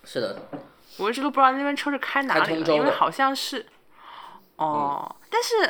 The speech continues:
Speaker 2: anyway，算了，我就，就不再做，
Speaker 1: 然后
Speaker 2: 做更多点评了，
Speaker 1: 就我先，
Speaker 2: 否，否则又显得我怎么样，
Speaker 1: 我第一天去公司的时候，
Speaker 2: 啊，你继续说。
Speaker 1: 然后就走错了嘛，我就一直觉得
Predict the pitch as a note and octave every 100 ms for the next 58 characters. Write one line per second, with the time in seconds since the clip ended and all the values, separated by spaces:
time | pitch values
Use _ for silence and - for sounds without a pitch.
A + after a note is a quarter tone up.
0 | - _ _ _ - _ _ - - F#3
1 | D3+ - - F3+ D#3+ D#3+ E3 E3+ E3 -
2 | F3+ E3+ _ - C3+ C#3 F#3+ E3 D3+ F#3+
3 | F3+ G3+ F3+ F3+ D#3 C#3+ C#3+ B2 - -
4 | C3 C3+ D#3+ D#3+ D3 D#3 D#3 E3 F3 D#3
5 | D#3+ D#3+ C#3+ D3+ C3+ C#3+ D#3 - C3+ B2
6 | G#2+ G#2 G#2 A2+ A#2 - - - D3+ A#2
7 | F2 D#2+ F#2 G2+ D#3+ G3 D3 C3 C3 G#2+
8 | G#2 A#2+ A2+